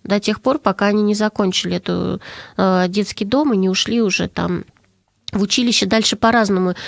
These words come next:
их судьбы сложились, но тем не менее, вот И это момент выбора, который, а, а, будет стоять. Его можно обсуждать открыто со своим ребенком, если у вас достаточно,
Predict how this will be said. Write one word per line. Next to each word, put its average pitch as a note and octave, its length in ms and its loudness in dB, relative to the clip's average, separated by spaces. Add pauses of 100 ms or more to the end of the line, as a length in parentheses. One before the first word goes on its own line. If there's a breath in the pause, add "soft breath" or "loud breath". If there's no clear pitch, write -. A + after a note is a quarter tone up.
(140 loud breath)
их G#3 140 -2
судьбы F#3 340 -2
сложились, A3 680 0
но G#3 260 0 (300)
тем C4 200 2
не B3+ 120 2
менее, G#3 420 2 (300 loud breath)
вот A3+ 340 -2 (180)
И B3 180 2 (140)
это B3 460 2
момент B3 500 2
выбора, B3 460 0
который, A#3+ 720 2
а, G3+ 340 2 (380 loud breath)
а, G#3 260 4
будет C4+ 320 0
стоять. G3 520 0
Его A#3 180 2
можно C#4+ 300 2
обсуждать B3 520 -2
открыто A3 720 -2 (100)
со - 140 -8
своим G3+ 340 2
ребенком, G3 800 -2
если G#3 240 0
у G#3 80 2
вас G3 180 2
достаточно, F#3+ 800 0